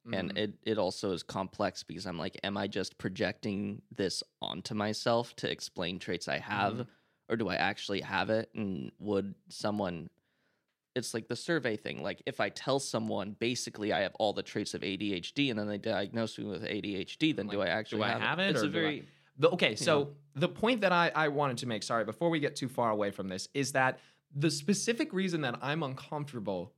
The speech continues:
Speaker 2: with people doing this is because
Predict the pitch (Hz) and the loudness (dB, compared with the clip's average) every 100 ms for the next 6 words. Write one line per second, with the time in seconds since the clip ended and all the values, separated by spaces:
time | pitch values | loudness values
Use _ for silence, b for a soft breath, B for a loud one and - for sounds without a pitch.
0 | - 123 - - 185 185 147 117 117 123 | -2 -2 -2 -4 -2 2 0 0 0 2
1 | 185 220 247 - b b 175 160 185 185 | 4 2 2 -4 b b 0 0 2 4
2 | 185 | 4